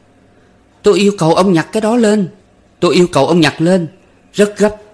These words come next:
và rất cần." Chàng thấy mắt Tuyết long lên, quắc lên. Chàng thấy thích thú trước cảnh tượng này,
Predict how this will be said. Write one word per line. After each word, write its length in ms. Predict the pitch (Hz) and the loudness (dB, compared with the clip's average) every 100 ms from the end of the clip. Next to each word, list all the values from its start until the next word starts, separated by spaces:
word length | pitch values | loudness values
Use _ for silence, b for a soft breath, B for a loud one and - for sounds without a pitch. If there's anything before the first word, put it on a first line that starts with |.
| _ | _
và 100 | 143 | -4
rất 260 | 147 226 226 | -2 -2 -2
cần." 320 | 156 151 156 92 _ _ _ _ _ _ _ _ _ _ _ _ _ _ | -2 0 -2 -6 _ _ _ _ _ _ _ _ _ _ _ _ _ _
Chàng 260 | - 98 85 | -6 -6 -6
thấy 140 | 110 | -8
mắt 200 | 120 143 | -8 -8
Tuyết 220 | - 147 - | -8 -8 -6
long 240 | 120 110 | -6 -4
lên, 240 | 101 92 90 _ _ _ | -6 -6 -10 _ _ _
quắc 280 | 156 156 - | -8 -8 -6
lên. 200 | 117 120 117 _ _ _ _ _ _ _ - | -6 -6 -12 _ _ _ _ _ _ _ -8
Chàng 160 | 92 85 | -8 -6
thấy 100 | 117 | -8
thích 160 | - - | -10 -4
thú 240 | 120 123 160 | -2 -2 -4
trước 120 | 170 | -6
cảnh 160 | 107 107 | -6 -6
tượng 220 | 95 90 | -8 -6
này, 200 | 82 76 | -10 -12